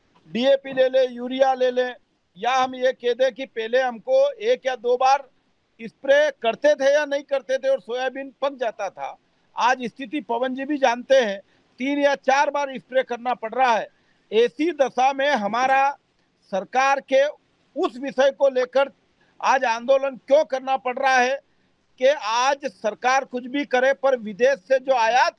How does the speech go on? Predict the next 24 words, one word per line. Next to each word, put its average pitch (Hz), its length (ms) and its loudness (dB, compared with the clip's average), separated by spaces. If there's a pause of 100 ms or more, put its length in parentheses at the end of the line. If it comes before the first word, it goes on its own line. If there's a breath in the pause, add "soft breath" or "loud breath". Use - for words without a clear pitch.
किया 254 180 0
जा 240 220 -2
रहा 254 200 0
है 262 200 0 (560)
उस - 140 -12 (120)
पे 311 80 2
अगर 302 300 0
सरकार 269 520 -2
ध्यान 247 340 0
दे 240 160 2
दे 262 260 6 (420)
तो 247 120 -2
भारत 208 380 0 (100)
का 254 160 -2
किसान 262 580 -4 (360)
आत्मनिर्भर 226 760 -2
है 285 300 4 (320)
और 302 400 2 (280)
भारत 208 280 -2
के 269 220 -4
किसान 247 520 -10
को 269 340 2
पर्याप्त 254 600 -2
rate 247 240 0